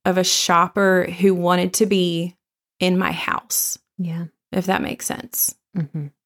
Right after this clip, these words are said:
Speaker 1: And so there was a disconnect there, and it took me a while to see it. I would have really good leads with clients, and I did, I made some incredible dresses. I worked with some amazing clients.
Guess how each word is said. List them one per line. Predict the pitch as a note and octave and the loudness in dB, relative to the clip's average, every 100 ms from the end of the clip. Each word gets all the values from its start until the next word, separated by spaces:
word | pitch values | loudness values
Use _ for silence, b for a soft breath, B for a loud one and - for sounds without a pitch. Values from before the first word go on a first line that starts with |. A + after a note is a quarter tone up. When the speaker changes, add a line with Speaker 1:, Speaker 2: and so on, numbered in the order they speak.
| - | 0
Speaker 1:
And | G#3 | 2
so | G3+ | 4
there | A3 | 6
was | B3+ B3 | 6 6
a | |
disconnect | G3+ G#3+ - G3 - - | 4 2 2 -2 -2 0
there, | - | 0
and | F3+ | 2
it | - | 0
took | - A3+ | -2 0
me | C4+ | 2
a | D#4 | 2
while | F#3+ F#3 F3+ F3 F3 - _ _ | 4 4 2 0 -2 -12 _ _
to | - | -2
see | F3+ - - E3 F3+ | 0 2 0 0 0
it. | E4 - - b b _ _ _ _ | 0 -4 -10 b b _ _ _ _
I | F#3+ | 2
would | F#3+ | 4
have | G3 F#3+ | 4 2
really | F3 F3 F3+ F#3+ | 2 4 4 4
good | F#3 F3 | 2 0
leads | F3 E3+ F3+ | 0 -2 -2
with | G3+ - | -4 -4
clients, | - G3 G3+ G#3+ G#3 | 0 2 2 0 0
and | G3 | 0
I | F#3+ | 2
did, | G3 A3 - | 4 4 4
I | F#3 | 2
made | F3+ F3+ A3 | 4 4 2
some | - | 0
incredible | G3+ F3 F3+ F3+ E3 | -2 0 -2 0 -2
dresses. | D3+ D3+ - - F#3+ - - _ - | -2 -2 -2 -2 0 -2 -4 _ -2
I | F3+ | 2
worked | F3 E3+ - | 2 0 -2
with | F3 | -4
some | F3+ | -2
amazing | E3+ E3+ E3+ E3+ F3+ F3+ | -2 0 0 -2 -2 -2
clients. | - F3 E3+ E3 E3+ - - | -2 -2 -2 -2 -4 -4 -6